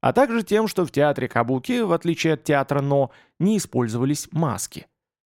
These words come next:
Вернее, в качестве элемента костюма использовалась нио-тасуки, гиперболизированная, скрученная версия обычного тасуки, и эта деталь ярче других отпечаталась в памяти людей.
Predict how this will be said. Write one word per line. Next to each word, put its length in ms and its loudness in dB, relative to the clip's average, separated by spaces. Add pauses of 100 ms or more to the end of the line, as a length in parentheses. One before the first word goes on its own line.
(440)
Вернее, 680 0
в 120 -20
качестве 720 0
элемента 560 0
костюма 680 0
использовалась 640 0
нио-тасуки, 840 -2 (260)
гиперболизированная, 1300 0
скрученная 800 -2
версия 480 0
обычного 560 -2
тасуки, 520 -2 (380)
и 140 4
эта 260 2
деталь 460 0
ярче 440 0
других 360 0
отпечаталась 760 -2
в 80 -16
памяти 420 0
людей. 500 -4